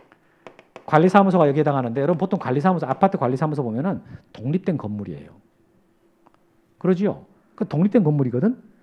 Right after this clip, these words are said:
그거 소유권 누구한테 있어요? 예를 들어서 그게 구백 세대짜리 아파트 단지인데 거기에 관리사무소가 있단 말이에요. 그 관리사무소 그 건물이 소유권이 누구한테 있겠어요?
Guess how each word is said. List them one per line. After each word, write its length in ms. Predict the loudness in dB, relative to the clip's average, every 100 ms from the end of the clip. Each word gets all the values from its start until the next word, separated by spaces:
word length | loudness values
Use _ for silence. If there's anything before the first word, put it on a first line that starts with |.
| _ _
그거 180 | 2 2
소유권 440 | 4 0 2 -2
누구한테 380 | 0 0 0 -2
있어요? 340 | -8 -6 -6 -8 _ _ _ _ _ _ _ _ _ _ _ _ _ _ _ -20 _ _ _ _ _ _ _ _ _ _ _
예를 140 | 4 6
들어서 220 | 6 4
그게 300 | 4 2 0
구백 220 | 2 2
세대짜리 360 | 2 2 4 4
아파트 320 | 4 0 -2
단지인데 760 | -6 -6 -4 -4 -4 -6 -10 _ _ _ _
거기에 340 | 2 6 4 4
관리사무소가 680 | 0 4 4 2 -2 -4 -6
있단 200 | -4 -4
말이에요. 260 | -2 -2 -4 _ _
그 80 | 0
관리사무소 520 | 4 6 6 2 2
그 100 | -2
건물이 360 | -2 -4 -2 -6
소유권이 480 | 0 -2 0 -6 -6
누구한테 300 | -2 -2 -2
있겠어요? 360 | -14 -16 -20